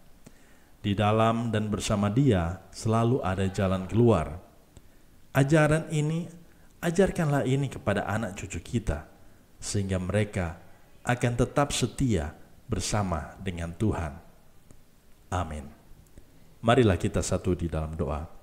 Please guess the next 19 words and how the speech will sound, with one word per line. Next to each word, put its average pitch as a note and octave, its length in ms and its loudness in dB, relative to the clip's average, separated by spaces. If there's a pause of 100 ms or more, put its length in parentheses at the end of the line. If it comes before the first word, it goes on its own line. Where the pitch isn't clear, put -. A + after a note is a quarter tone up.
(920)
Tuhan A#2 240 4
Yesus, A2+ 640 0 (480)
terima C3+ 320 6
kasih C#3 320 0
karena A2+ 320 0
firman-Mu A2 560 2
menguatkan A2 720 -2
dan F#2+ 80 0
memberikan G2 640 -2
jaminan G2+ 720 -2 (400)
bahwa A2+ 320 4
rintihan C3+ 640 0
dan A2+ 160 2
seru C#3 320 2
doa G#2 320 2
kami G#2+ 400 -2 (320)
didengar C3 640 4
dan G#2+ 160 0
dijawab G#2+ 720 2